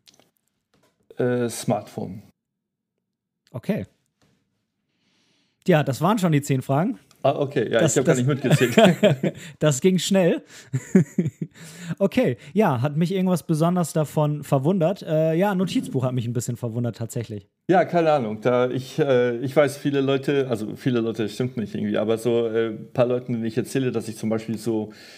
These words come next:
Speaker 1: äh, wichtige Sachen wie Passwörter oder sowas notiere ich mir tatsächlich in ein Notizbuch oder wenn ich etwas schnell skizzieren möchte,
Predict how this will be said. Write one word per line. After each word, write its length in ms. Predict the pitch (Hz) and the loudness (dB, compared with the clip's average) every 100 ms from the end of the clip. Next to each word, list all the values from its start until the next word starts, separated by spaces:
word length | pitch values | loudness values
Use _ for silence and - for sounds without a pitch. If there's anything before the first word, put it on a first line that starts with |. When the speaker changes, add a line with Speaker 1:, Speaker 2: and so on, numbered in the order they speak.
| - - | -20 -12
Speaker 1:
äh, 560 | - 104 101 104 110 101 - 98 113 | -4 -2 0 -2 -6 -8 -12 -14 -12
wichtige 540 | 113 113 131 131 127 123 | -6 -2 0 0 0 0
Sachen 480 | 131 131 131 123 101 | 2 0 -2 -4 -2
wie 240 | 107 110 | -2 -2
Passwörter 560 | 104 135 135 127 113 110 | -2 -2 0 -2 -2 -4
oder 160 | 104 | -4
sowas 460 | 101 107 110 - - | -6 -6 -6 -8 -6
notiere 360 | 120 - 135 | -4 -2 -4
ich 140 | 135 131 | -4 -6
mir 80 | 120 | -4
tatsächlich 540 | 117 - 135 131 120 | -4 -2 -4 -4 -6
in 80 | 117 | -4
ein 80 | 110 | -4
Notizbuch 640 | 104 - 156 - 123 127 | -4 -6 -8 -6 -6 -4
oder 320 | - 104 107 | -4 -4 -2
wenn 120 | 107 113 | -4 -4
ich 100 | 123 | -4
etwas 260 | - 120 | -2 -2
schnell 180 | - 120 | -2 -4
skizzieren 500 | - 120 - 151 127 | -4 -10 -6 -4 -4
möchte, 340 | 107 107 123 | -4 -4 -4